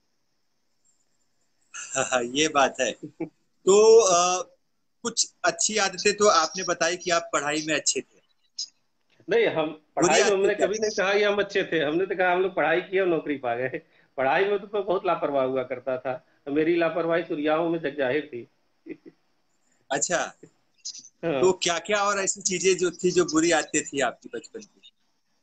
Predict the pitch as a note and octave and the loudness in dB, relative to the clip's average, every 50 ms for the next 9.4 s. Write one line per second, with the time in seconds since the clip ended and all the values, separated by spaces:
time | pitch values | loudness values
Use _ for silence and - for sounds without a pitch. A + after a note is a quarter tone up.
0 | _ _ _ _ _ _ _ _ _ _ - D3+ D3+ E3+ F#3+ G3 G3 F#3 F3+ F3+ | _ _ _ _ _ _ _ _ _ _ -4 -4 -2 -2 0 0 0 0 -2 -2
1 | A3 G3+ F#3 F#3 G#3+ F#3 D#3+ F#3 E3+ - - F3 F3 F3 E3 F#3 F#3 F3 F3 E3 | -2 -2 -2 -2 -4 -6 -6 -8 -8 -4 -6 -4 -4 -2 -2 0 2 2 2 0
2 | F3 G3 G#3 F3+ D3+ - F3+ E3+ - E3+ E3 E3 D#3+ - - F3+ D3+ D3+ D3+ D#3+ | 0 -2 -2 -4 -4 -6 -10 -8 -8 -8 -8 -8 -12 -18 -14 -6 -4 -2 0 0
3 | D#3 C#3+ C3+ C3+ - D3+ C#3 C3+ - C#3+ E3 D#3+ - D3 C#3 D3 D3+ - - F3+ | 0 0 -2 -4 -6 -6 -6 -6 -6 -8 -8 -4 -4 -4 -4 -4 -6 -10 -8 -6
4 | F3+ E3 - D#3+ D#3 D#3+ D3+ D3 D3+ D3 D3 E3 D#3+ D#3 E3 D3+ C#3+ C#3 C3+ C#3+ | -6 -6 -6 -6 -6 -6 -4 -4 -4 -4 -4 -6 -6 -6 -4 -4 -4 -2 -2 -4
5 | C3+ - - C#3 D3 F3 F#3 - - C3+ C3+ C3+ C3+ C#3 D3+ D#3 D3+ D3 D3 - | -8 -8 -10 -10 -10 -10 -10 -8 -6 -2 0 0 2 2 0 0 -2 -4 -6 -6
6 | D3+ D3 D3 D3 D3 D3 D3 C3 B2+ - - C#3 B2+ B2+ C3 C3 B2+ C3 B2 - | -4 -4 -4 -2 -4 -2 0 -2 -2 -2 -4 -8 -4 -2 -2 -2 -2 -6 -10 -10
7 | - C3 A#2+ - D3 D#3 D3+ - C3+ B2+ B2+ B2+ C#3 D3 C#3 C#3 B2+ C3 C3 C3 | -12 -12 -8 -8 -8 -8 -6 -6 -6 -4 -2 -4 -4 -6 -6 -8 -8 -6 -6 -8
8 | C3 B2+ - C3 B2 _ _ _ _ _ _ - C3+ C3 C#3 C3 C3+ C3+ B2 - | -8 -8 -10 -12 -12 _ _ _ _ _ _ -4 -2 -2 -2 -4 -6 -8 -10 -8
9 | - B2 A#2+ A#2 A#2 A#2 A#2 | -8 -8 -6 -6 -8 -8 -10